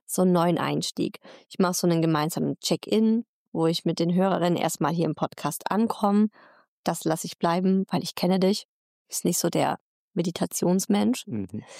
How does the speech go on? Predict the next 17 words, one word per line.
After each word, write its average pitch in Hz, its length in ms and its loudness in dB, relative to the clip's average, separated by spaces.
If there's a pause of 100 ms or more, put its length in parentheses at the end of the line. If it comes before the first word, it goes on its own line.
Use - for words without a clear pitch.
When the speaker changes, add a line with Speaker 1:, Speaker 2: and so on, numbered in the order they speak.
(580)
Speaker 1:
Aber 214 640 2
was 202 320 -2
ich - 380 -2
danach 185 580 0
mache, 190 460 -2
ist, 220 380 -2 (320)
ich 202 280 0
erzähl 220 400 2
so 208 140 2
ganz 214 380 0
kurz, 220 580 0 (360)
wie 190 340 -2
ich 254 220 0
gerade 202 340 0
da 185 280 2
bin, 196 420 2
um 190 340 2